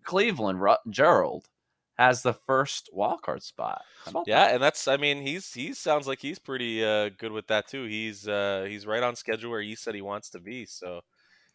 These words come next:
Speaker 2: hey, I mean, all the power to him. I, I'd love to see Rusty in the, uh, Rusty in the playoffs.
Speaker 1: Yeah. Uh, you'd love to see him export during the playoffs, right?
Speaker 2: <laughs> Well, I mean, it's
Speaker 1: We're
Speaker 2: been a
Speaker 1: asking
Speaker 2: while,
Speaker 1: for too
Speaker 2: so.
Speaker 1: much. We're asking for too much.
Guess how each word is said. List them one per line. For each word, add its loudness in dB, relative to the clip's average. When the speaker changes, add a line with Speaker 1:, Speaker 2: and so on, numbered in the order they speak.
Speaker 2:
hey, 2
I 0
mean, -8
all 2
the 0
power 4
to -6
him. -4
I, 2
I'd 6
love 4
to -8
see -8
Rusty -4
in -6
the, -6
uh, -2
Rusty -8
in -10
the -10
playoffs. -2
Speaker 1:
Yeah. -6
Uh, 0
you'd -6
love 0
to -10
see -6
him -2
export -4
during -8
the -10
playoffs, -6
right? 4
Speaker 2:
<laughs> -20
Well, -4
I -12
mean, -12
it's -18
Speaker 1:
We're 8
Speaker 2:
been 12
a 12
Speaker 1:
asking 12
Speaker 2:
while, 2
Speaker 1:
for 4
too 6
Speaker 2:
so. 6
Speaker 1:
much. 8
We're 0
asking 6
for -8
too -4
much. -4